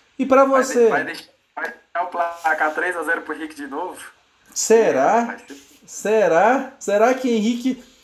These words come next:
Speaker 1: o, o, vai ser o novo mago dos palpites aqui, Henrique? Me conta, cara. Quanto é que vai ser?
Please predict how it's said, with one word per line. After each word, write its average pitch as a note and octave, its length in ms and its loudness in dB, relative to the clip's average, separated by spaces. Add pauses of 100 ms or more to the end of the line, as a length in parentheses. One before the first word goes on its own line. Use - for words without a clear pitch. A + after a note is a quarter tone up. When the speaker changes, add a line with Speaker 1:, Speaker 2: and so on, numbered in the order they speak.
(260)
Speaker 1:
o, A3 380 -2
o, A3 40 -6
vai A3+ 140 6
ser A#3 160 2
o B3 140 4
novo A#3+ 340 4
mago G#3+ 560 -2
dos A3 240 -8
palpites G#3 840 0
aqui, G#3+ 380 -4
Henrique? D3 420 -4
Me F#3 120 -6
conta, A#3 540 2
cara. A2+ 400 -2 (420)
Quanto F#3 220 -2
é A3 60 4
que A3 120 -2
vai G3 220 4
ser? G#3 560 0